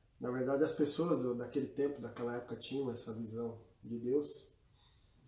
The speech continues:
E se fala muito em justiça retributiva, tem muito a, a ideia do castigo, não é? E tava muito fundamentado em cima da figura de um juiz.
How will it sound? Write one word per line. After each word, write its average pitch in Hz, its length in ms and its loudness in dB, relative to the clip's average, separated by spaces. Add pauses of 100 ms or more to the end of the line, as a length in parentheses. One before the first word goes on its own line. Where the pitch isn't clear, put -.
(200)
E 117 420 0
se 131 140 -4
fala 156 240 4
muito 160 220 6
em 147 60 6
justiça 135 480 -2
retributiva, 120 840 2
tem 120 140 -6
muito 135 240 -2
a, 123 200 -4
a 123 80 -2
ideia 123 240 -2
do - 80 -6
castigo, 120 760 0 (360)
não 120 120 -6
é? - 80 -8 (1000)
E 117 320 -2
tava 127 200 -2
muito 147 220 6
fundamentado 135 640 4
em 123 60 2
cima 131 260 0
da 127 100 -2
figura 127 380 -2
de 120 80 0
um 127 100 2
juiz. 120 840 -2